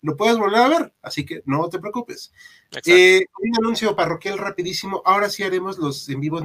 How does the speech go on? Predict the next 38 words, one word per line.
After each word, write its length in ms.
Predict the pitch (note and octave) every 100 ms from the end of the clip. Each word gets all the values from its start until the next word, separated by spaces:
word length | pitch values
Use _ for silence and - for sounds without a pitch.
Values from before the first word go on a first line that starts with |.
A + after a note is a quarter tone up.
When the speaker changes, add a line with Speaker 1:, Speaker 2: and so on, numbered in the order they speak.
| D#3
Speaker 1:
solo 220 | D#3+ E3
de 80 | D#3+
una 180 | D#3+ D3
hora 240 | C#3+ G#3
por 260 | C#3 B2+ B2
cuestiones 560 | A#2 C#3 C#3+ C#3 - _ _ _ _ _ _
personales, 540 | C#3 A#2+ B2+ A#2+ A#2
profesionales, 800 | - A#2 A2 B2 B2+ D3+ D4+ - _ _ _ _ _ _
como 260 | C#3 C3+ B2
el 60 |
Speaker 2:
Ujú. 80 | A#2+
Speaker 1:
doctor 200 | - B2+
Mariano, 360 | C3 B2+ D3 F3+
que 80 |
hoy 80 | B2+
no, 120 | B2 A#2+ A2 A#2+
no 160 | C3+
nos 160 | C#3 -
acompañó, 580 | A#2+ B2 C#3 D#3+ C#4 - _
pero, 460 | E3+ F3 G#3 A#3 _ A#2+
eh, 360 | A#2+ B2 B2 B2
buscaremos 520 | B2 _ D3+ D#3+ F3+
que 100 | -
se 120 | -
limite 440 | C#3 E3+ F#3+ G#3+ A3 _ - _
a 140 | - D#3
una 280 | G#3+ A#3
hora 280 | B3+ C#4+ C#4+
y 100 | D3
diez 180 | D3+ E3+
minutitos 420 | F#3 D#3 F#3 F#3+
de 100 | E3+
preguntas 440 | D#3+ D3 E3+ F3 -
por 140 | D3
si 100 | -
faltan, 340 | - G#2 - G#2
¿va? 200 | G3+ C#4+ _ - - - -
Speaker 2:
Exacto. 400 | A#2+ - A2 -